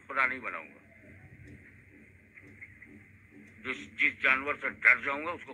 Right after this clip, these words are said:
खुदा नहीं बोलूंगा। जिस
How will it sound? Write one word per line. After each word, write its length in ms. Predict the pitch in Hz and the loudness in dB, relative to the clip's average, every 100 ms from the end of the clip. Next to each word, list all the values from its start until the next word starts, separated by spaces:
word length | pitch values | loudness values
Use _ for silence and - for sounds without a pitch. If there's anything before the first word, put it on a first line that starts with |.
| - | -12
खुदा 220 | 120 127 | -4 -2
नहीं 160 | 131 113 | -2 -6
बोलूंगा। 360 | 95 82 - 95 - - - - - - - - - 95 - 98 98 - - - - - 95 _ - - - - - - - - 95 - - - 98 - - - - - - - - - - - - 107 | -12 -14 -18 -20 -20 -20 -20 -20 -20 -20 -20 -20 -20 -20 -20 -20 -20 -20 -20 -20 -20 -20 -20 _ -20 -20 -20 -20 -20 -20 -20 -20 -20 -20 -20 -20 -20 -20 -20 -20 -20 -20 -20 -20 -20 -20 -20 -20 -18 -4
जिस 140 | 120 | 2